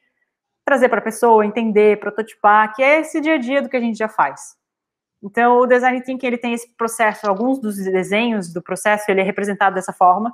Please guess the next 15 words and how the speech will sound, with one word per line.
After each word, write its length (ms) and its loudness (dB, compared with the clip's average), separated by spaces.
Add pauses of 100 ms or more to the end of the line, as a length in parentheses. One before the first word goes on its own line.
(160)
que 100 0
é 20 4
essa 280 2
nuvenzinha, 640 0
fumaça, 460 -2
bagunça, 480 0
bagunça, 500 0 (300)
aí 140 4
você 100 0
vai 160 2
arrumando 460 0
até 340 0
encontrar 460 -2
a 40 0
solução. 460 -6